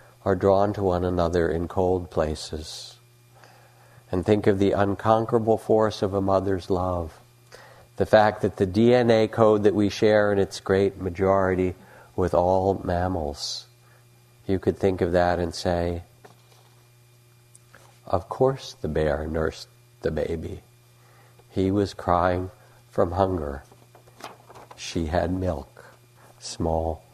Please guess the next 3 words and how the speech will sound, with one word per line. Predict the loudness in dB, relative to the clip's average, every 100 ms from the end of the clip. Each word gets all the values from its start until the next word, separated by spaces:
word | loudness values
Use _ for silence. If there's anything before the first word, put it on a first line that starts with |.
| -20 -14 0
wonder." | 0 0 -4 -10 -10 -20 _ _ _ _ _ _ _ _ -20 -20 -20 -20 -20 -20 -20 -20 -20 _ _ -20 -20 -20 -20 _ _ -20 _ _ _ _ -20 -20 -20 -20 _ _ _ _ _ -20 -20 -20 -20 _
So | -6 2 4
you | 6 4 4 2 0